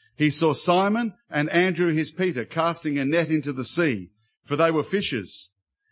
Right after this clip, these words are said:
And Jesus said unto them, 'Come ye after me, and I will make you to become fishers of men.' And straightway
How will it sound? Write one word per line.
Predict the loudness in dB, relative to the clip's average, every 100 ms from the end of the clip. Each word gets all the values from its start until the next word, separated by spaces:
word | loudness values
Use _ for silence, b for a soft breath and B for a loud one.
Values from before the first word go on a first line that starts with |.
| _ -4
And | -2
Jesus | 2 0 2 0 2
said | 4
unto | 4 0 0
them, | 0 0 -6 _ _ _
'Come | 0 2 2
ye | 2
after | 2 0 -2
me, | 0 0 -2 -6 -16 _ _
and | 0
I | 2
will | 4 4
make | 4 2 0
you | -4
to | -4
become | -4 0 0
fishers | 2 0 0 0 -2
of | 0
men.' | 2 4 2 -2 -10 _ _ _ _ _ _
And | -2 0
straightway | 0 2 2 2 2 2 0 -4